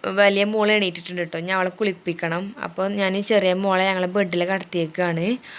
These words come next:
അവൾ ബെഡിലായാലും കുറച്ച് നേരം കളിച്ചിങ്ങനെ കിടക്കും. പക്ഷെ പേടിയാണ്, ഇങ്ങനെ താഴേക്ക് പോകും, അവൾ നീങ്ങിയൊക്കെ വരും. പക്ഷെ കുളി കഴിഞ്ഞ് വന്നപ്പോൾ അവളെ കട കാണാനില്ല. അപ്പോൾ ഇമ്മ അവളെ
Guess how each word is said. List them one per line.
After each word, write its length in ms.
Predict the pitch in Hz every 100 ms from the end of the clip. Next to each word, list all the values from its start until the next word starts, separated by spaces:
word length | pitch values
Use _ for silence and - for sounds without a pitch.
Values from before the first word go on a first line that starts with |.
| - - -
അവൾ 180 | 170 180 233
ബെഡിലായാലും 580 | 240 196 208 233 233
കുറച്ച് 220 | 240 233 202
നേരം 120 | 202
കളിച്ചിങ്ങനെ 500 | 214 196 - 196 196
കിടക്കും. 460 | 202 175 - 175 254 - _ - - -
പക്ഷെ 220 | - - -
പേടിയാണ്, 640 | 214 202 220 294 214 208 233
ഇങ്ങനെ 240 | 202 190 196 - - - 208
താഴേക്ക് 400 | 190 180 180 233
പോകും, 360 | 226 190 190 202
അവൾ 160 | 180 175
നീങ്ങിയൊക്കെ 480 | 202 190 180 175 190
വരും. 260 | 175 175 208
പക്ഷെ 240 | - 175 233
കുളി 280 | - 220 277
കഴിഞ്ഞ് 300 | 320 285 285
വന്നപ്പോൾ 360 | 269 247 254
അവളെ 260 | 240 190 190
കട 120 | 208 196 202
കാണാനില്ല. 480 | 185 175 170 165 185 247 - - - -
അപ്പോൾ 180 | - 190
ഇമ്മ 260 | 185 180 190
അവളെ 280 | 185 185